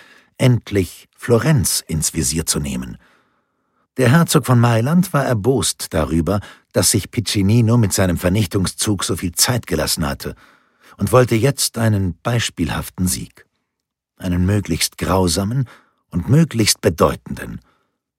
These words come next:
Doch es würde auch der schwierigste werden. Daher hatte der Hauptmann noch an diesem Abend beschlossen,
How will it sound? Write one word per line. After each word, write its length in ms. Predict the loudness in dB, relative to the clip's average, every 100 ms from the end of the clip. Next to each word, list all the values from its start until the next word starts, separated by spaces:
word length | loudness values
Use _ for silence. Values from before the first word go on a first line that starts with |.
| _
Doch 160 | -6 -4
es 200 | -4 -2
würde 320 | -2 -2 -2
auch 160 | -6
der 160 | -6 -6
schwierigste 640 | -6 -6 -8 -6 -8 -10 -14
werden. 340 | -16 -18 -20 _ _ _ _ _ _ _ _ _ 2
Daher 500 | 4 6 4 4 2
hatte 200 | 0 2
der 200 | 0 2
Hauptmann 420 | -2 -2 0 2
noch 140 | 4
an 120 | 2 0
diesem 280 | 0 0
Abend 320 | 0 -2 -2 -4
beschlossen, 560 | -4 0 0 2 0